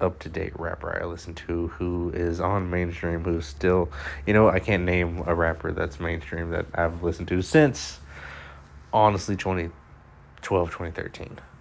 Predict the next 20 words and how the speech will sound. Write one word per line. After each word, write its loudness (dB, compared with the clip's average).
Um, -2
but 2
hey, 0
that's 4
just 0
me. -2
But 6
again, 4
name 8
a 10
rapper 8
past 0
then 2
that 4
is 0
still 4
doing 2
what -2
they're -4
doing. -8